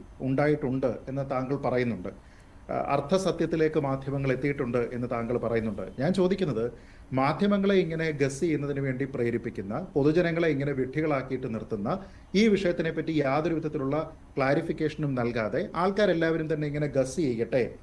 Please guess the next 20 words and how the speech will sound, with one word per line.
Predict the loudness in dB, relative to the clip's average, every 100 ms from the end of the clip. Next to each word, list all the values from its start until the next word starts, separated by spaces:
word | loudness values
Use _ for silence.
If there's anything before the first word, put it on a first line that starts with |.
| -2 2
എന്ന് | 2
പറയാനായിട്ട് | 2 0 0 0 0 0
ഇത് | -2 2 2 4 2 -2
കോൻ | -4 -4 0
ബനേഗ | 0 0 0
ക്രോർപതിയിലെ | 0 0 0 -2 0 0
ഏതെങ്കിലും | -2 -2 -4 0
റൗണ്ട് | 0 2 2
ഒന്നും | 0 0
അല്ലല്ലോ. | 0 -2 -6 -10 -20 -20 -20 -20 -14 0
ഇതൊരു | 6 6
പാർട്ടിയല്ലേ? | 4 2 2 2 4 4 2
ആ | -2 -2
പാർട്ടിക്ക് | 2 2 2 0 2
ഒരു | 4 6 6 6 4 -2
കമ്മിറ്റ്മെന്റ് | -4 -2 0 0
ഉണ്ടാകേണ്ടത് | 2 2 2 2
ആരോടാണ്? | 2 2 2 -2
പാർട്ടി | -2 -2 0 -2
പ്രവർത്തകരോടുണ്ട്, | 0 0 2 4 4 4 0